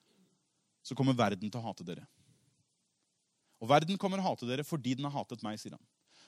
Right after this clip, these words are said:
Og hva var det Jesus gjorde? Jo, hans godhet åpenbarte verdens ondskap. Og det er det samme funksjonen du kommer til å ha. Det er derfor sier han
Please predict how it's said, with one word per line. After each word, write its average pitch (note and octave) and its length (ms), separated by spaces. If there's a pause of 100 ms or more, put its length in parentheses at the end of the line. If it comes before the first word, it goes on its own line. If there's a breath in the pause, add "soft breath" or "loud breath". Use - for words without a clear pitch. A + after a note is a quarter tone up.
Og C3 80
hva D3+ 100
var F#3+ 100
det F#3 80
Jesus D3+ 360
gjorde? B2 200
Jo, D#3 120
hans C#3+ 240 (100)
godhet E3+ 580 (120)
åpenbarte B2 1000 (680)
verdens A2+ 540
ondskap. - 540 (1500 soft breath)
Og C#3+ 120
det D3+ 60
er D#3 100
det F3+ 80
samme C3+ 360
funksjonen C#3+ 440
du A#2 120
kommer B2+ 200
til E3+ 120
å E3+ 80
ha. F#3 40 (480 soft breath)
Det D3+ 80
er D#3 80
derfor D#3+ 160
sier E3 140
han F3 140